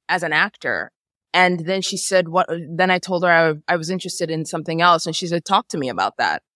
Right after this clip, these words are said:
So it's not, it doesn't feel transactional of like, "Oh, you have a piece. There's a Black woman of the piece. Great. Let's do this." And then you're like, "Great. Thanks for the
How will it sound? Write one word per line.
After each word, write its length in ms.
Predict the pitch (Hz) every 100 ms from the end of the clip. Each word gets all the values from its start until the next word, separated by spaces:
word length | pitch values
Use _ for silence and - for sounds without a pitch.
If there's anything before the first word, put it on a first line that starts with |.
| _ 165
So 180 | 214
it's 180 | 202 -
not, 320 | 226 208 208
it 140 | 175 185
doesn't 300 | 220 220 208
feel 240 | - 196
transactional 720 | 185 170 160 160 156 - 151 147
of 60 |
like, 160 | 151 -
"Oh, 40 |
you 100 | 220
have 100 | 208
a 60 | 190
piece. 340 | - 240 269
There's 220 | - 190 170
a 40 |
Black 260 | 180 185 190
woman 160 | 175
of 60 | 170
the 60 | 160
piece. 240 | 190 160
Great. 200 | - 160
Let's 200 | 175 -
do 140 | 185 160
this." 200 | 156 -
And 100 | 160
then 120 | 160
you're 100 | 156 151
like, 100 | -
"Great. 240 | 294 285
Thanks 240 | 240 240
for 120 | - 202
the 200 | 175